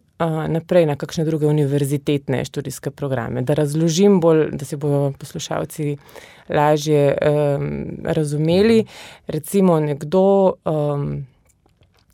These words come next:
Speaker 1: vzameva neko poklicno šolo, z neko poklicno šolo in poklicno maturo se po zdajšnjih pravilnikih ne more več vpisati recimo na razredni pouk,
Speaker 2: Na primer,
Speaker 1: ki je
Speaker 2: kaj,
Speaker 1: univerzitetni
Speaker 2: recimo,
Speaker 1: študijski program.
Speaker 2: slaščičarstvo?
Speaker 1: Tako, tudi ne.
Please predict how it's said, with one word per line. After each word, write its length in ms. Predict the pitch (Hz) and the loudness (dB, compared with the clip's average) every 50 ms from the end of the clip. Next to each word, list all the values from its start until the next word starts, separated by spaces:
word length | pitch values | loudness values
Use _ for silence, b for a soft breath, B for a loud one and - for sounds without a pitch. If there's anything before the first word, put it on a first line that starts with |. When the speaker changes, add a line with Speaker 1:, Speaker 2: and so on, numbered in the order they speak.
| - _ _ _ _ _ _ _ _ - | -20 _ _ _ _ _ _ _ _ -8
Speaker 1:
vzameva 440 | - 151 143 139 135 139 135 127 135 | -6 -4 -2 0 0 0 0 -2 -2
neko 220 | 127 143 139 - 147 | -2 -2 -4 -6 -6
poklicno 500 | - 156 139 - 175 160 - - 147 143 | -6 -6 -4 -2 -4 -4 -2 -4 -6 -6
šolo, 500 | 135 - - 185 190 220 233 240 247 254 247 B B B B B | -4 0 2 2 4 4 4 4 4 2 -2 B B B B B
z 120 | - 147 | -6 -2
neko 220 | 170 170 - - 143 | -2 0 0 -2 -6
poklicno 440 | - 156 - - 196 190 - 175 165 | -6 -8 -8 -8 -8 -2 -2 -2 -2
šolo 240 | - - 180 170 | 0 0 0 0
in 60 | 165 151 | 0 -2
poklicno 380 | - 147 - 185 180 - 156 | -4 -6 -8 -6 -4 -2 -2
maturo 360 | 139 135 139 - 254 262 240 | -2 -2 0 0 2 2 2
se 240 | 214 - - 160 156 - - _ _ _ _ _ _ | 2 2 0 0 0 0 -2 _ _ _ _ _ _
po 120 | - 151 | -6 -4
zdajšnjih 640 | 135 139 147 185 190 202 202 - - 202 190 190 - - - - - - | -4 2 4 6 6 6 4 2 2 2 2 2 -2 -4 -12 -14 -10 -10
pravilnikih 680 | 160 - - 160 156 170 190 190 180 165 160 156 - - | -8 -4 -2 -2 0 2 2 2 2 2 -2 -6 -6 -4
ne 80 | 160 | -2
more 220 | 151 160 160 156 147 | 0 0 2 0 0
več 180 | 139 143 - | 0 -2 -6
vpisati 380 | 143 139 - 139 - 143 - - | -8 -10 -10 -8 -8 -8 -8 -10
recimo 300 | - - - 147 147 139 | -14 -10 -6 -4 -2 -2
na 80 | 131 127 | -2 -2
razredni 420 | 127 123 123 127 127 120 131 123 | -2 -2 -4 -4 -4 -2 -4 -4
pouk, 440 | - - 107 85 - _ - - - | -4 -4 -8 -8 -8 _ -18 -16 -6
Speaker 2:
Na 120 | - 123 120 | -2 -2 2
primer, 280 | - 120 117 113 110 | 2 2 4 4 4
Speaker 1:
ki 60 | 214 | 6
je 20 | 196 | 6
Speaker 2:
kaj, 80 | 185 | 8
Speaker 1:
univerzitetni 500 | 185 185 180 170 175 170 151 170 160 175 151 | 8 8 8 6 6 4 4 2 0 0 0
Speaker 2:
recimo, 160 | - 170 143 | 0 0 0
Speaker 1:
študijski 340 | 95 170 147 147 - - 165 147 | 0 -2 -2 -2 -4 -4 -6 -4
program. 420 | - 156 143 135 120 110 - - | -2 -2 -2 0 -2 -2 -4 -6
Speaker 2:
slaščičarstvo? 840 | 127 - 113 - - 101 - - 101 95 101 98 - - 107 101 | -6 -6 -6 -4 -4 -6 -4 -4 -4 -2 -4 -6 -6 -4 -4 0
Speaker 1:
Tako, 340 | 98 233 226 233 - 160 135 | 2 2 0 2 0 -2 -2
tudi 300 | 143 - 170 151 139 143 | -2 -4 -6 -4 -4 -4
ne. 140 | 135 - - | -4 -6 -8